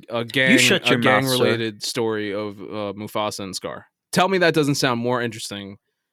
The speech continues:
Speaker 1: than some new Pixar movies. Like, "Oh, here's a Pixar movie. Look, it's about a pen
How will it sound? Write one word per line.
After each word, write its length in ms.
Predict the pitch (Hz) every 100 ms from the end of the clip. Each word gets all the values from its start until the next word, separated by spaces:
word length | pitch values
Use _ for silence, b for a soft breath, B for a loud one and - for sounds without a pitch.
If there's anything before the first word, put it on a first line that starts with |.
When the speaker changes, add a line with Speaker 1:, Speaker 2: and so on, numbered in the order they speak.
| _ _
Speaker 1:
than 260 | 117 110 107
some 280 | - 110
new 160 | 110 123
Pixar 400 | 117 120 - 107
movies. 260 | 107 104 107
Like, 180 | 113 113
"Oh, 180 | 180 208
here's 220 | 175 208
a 80 | 175
Pixar 360 | 233 233 175 143
movie. 300 | 143 113 101 B B
Look, 160 | 233 143
it's 180 | 185 226
about 260 | 202 180
a 40 | 147
pen 440 | 208 226 175